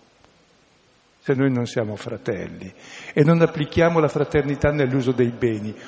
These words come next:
usiamo il padre per dominare il mondo, per sfruttare il mondo, per creare miserie e ingiustizie, e chiamiamo questa libertà, bella libertà, di ammazzare gli altri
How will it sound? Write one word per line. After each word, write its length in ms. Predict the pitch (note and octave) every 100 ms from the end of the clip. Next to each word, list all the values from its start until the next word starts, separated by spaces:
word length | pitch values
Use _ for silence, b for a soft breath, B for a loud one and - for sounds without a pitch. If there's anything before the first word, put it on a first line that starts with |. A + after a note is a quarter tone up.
| B
usiamo 360 | C#4 C#3+ E3 F3
il 120 | D#3
padre 320 | E3 E3+ F#3
per 180 | F#3 D3
dominare 420 | C#3+ C#3+ C#3 C3+
il 100 | C3+
mondo, 440 | C3 C3+ C3+ D3+ F3
per 140 | C#3
sfruttare 420 | - B2+ - B2+
il 80 | B2+
mondo, 340 | B2 B2+ C#3 E3
per 180 | C#3+
creare 320 | - C3 B2 B2+
miserie 480 | B2 A2+ C3 C#3+
e 40 | C#3
ingiustizie, 580 | B2 A2+ - C#3 D3 E3 B B
e 80 | -
chiamiamo 440 | F3 D3 D3 C#3+
questa 340 | - C#3 - D#3
libertà, 600 | B2+ A#2 - A2+ G#2+ -
bella 260 | B2+ D3+ C#3
libertà, 680 | B2 A2+ G#2+ - F#2 - - - - - - - - - - _
di 100 | C3
ammazzare 440 | B2 A2+ C3+ B2+
gli 80 | C#3+
altri 440 | G#2+ G2 G#2+ -